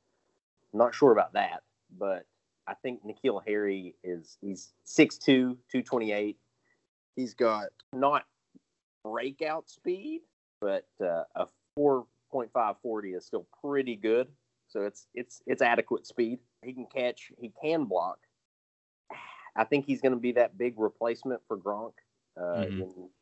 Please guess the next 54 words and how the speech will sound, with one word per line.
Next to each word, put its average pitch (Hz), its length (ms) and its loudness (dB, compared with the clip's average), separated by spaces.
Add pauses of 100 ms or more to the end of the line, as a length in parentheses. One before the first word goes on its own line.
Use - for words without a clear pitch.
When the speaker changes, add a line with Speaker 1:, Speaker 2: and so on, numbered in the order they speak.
(180)
Speaker 2:
That's 101 120 2
what 123 60 4
Speaker 1:
the 117 60 6
Speaker 2:
a - 20 8
lot 123 120 8
of 120 60 2
Speaker 1:
offense. 135 140 2
Speaker 2:
people 120 100 0
are 110 80 4
saying. 104 320 0 (220)
That's - 80 -20
what 107 100 -2
a 107 40 2
lot 107 140 4
of 104 40 4
Speaker 1:
Yeah. 104 60 4
Speaker 2:
people 101 200 2
are 92 40 0
saying. 92 280 0 (500)
Speaker 1:
Yeah, 107 340 2
I 107 80 -4
think, 135 260 -8 (380)
I 120 100 -8
think 123 160 -10
he's 135 180 -10
gonna 120 160 -4
step 113 320 -2
into 110 520 0 (400)
that 98 160 -8 (120)
big 110 240 -2
man 107 260 -2
catch 110 260 -4
and 113 120 -2
roll. 110 300 2 (580)
He 123 160 -4
was 101 160 -4
a, 90 120 0 (160)
he 117 120 -6
was 127 80 -4 (360)
very 120 440 10
good 104 320 10 (260)
in 101 140 0
his 92 140 0
three 110 200 4
years 104 220 2
in 92 80 -6
college, 101 640 4 (480)
and, 90 260 -6
uh, 80 380 -4 (1400)
I, 113 100 -2 (440)
you 113 140 -4
know, 135 120 4
the 110 100 -6
Patriots 135 480 -4